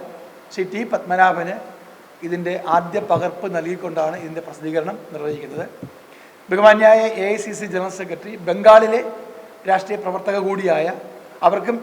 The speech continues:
ഈ കാര്യങ്ങളെക്കുറിച്ചെല്ലാം വളരെ വ്യക്തതയുള്ള ശ്രീമതി ദീപാദാസ് മുൻഷി പങ്കെടുക്കും. അതുപോലെ തന്നെ ബഹുമാന്യായ കെ പി സി സി പ്രസിഡന്റാണ് പ്രിയദർശിനി പബ്ലിക്കേഷൻസിൻ്റെ ചെയർമാൻ, അദ്ദേഹമാണ് ഈ ചടങ്ങിൽ അധ്യക്ഷത വഹിക്കുന്നത്.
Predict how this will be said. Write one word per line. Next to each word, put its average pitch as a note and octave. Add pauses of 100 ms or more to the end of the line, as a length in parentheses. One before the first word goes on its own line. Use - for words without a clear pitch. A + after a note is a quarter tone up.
(120)
ഈ - (160)
കാര്യങ്ങളെക്കുറിച്ചെല്ലാം F#3
വളരെ F#3
വ്യക്തതയുള്ള F3+ (580)
ശ്രീമതി F3+
ദീപാദാസ് F#3+
മുൻഷി E3+ (100)
പങ്കെടുക്കും. E3 (520)
അതുപോലെ F#3+
തന്നെ F3 (360)
ബഹുമാന്യായ G3
കെ F#3
പി A3
സി A3
സി G#3
പ്രസിഡന്റാണ് G#3 (540)
പ്രിയദർശിനി G#3+
പബ്ലിക്കേഷൻസിൻ്റെ F#3 (100)
ചെയർമാൻ, E3+ (420)
അദ്ദേഹമാണ് G3
ഈ F#3+
ചടങ്ങിൽ F3
അധ്യക്ഷത F3+
വഹിക്കുന്നത്. D#3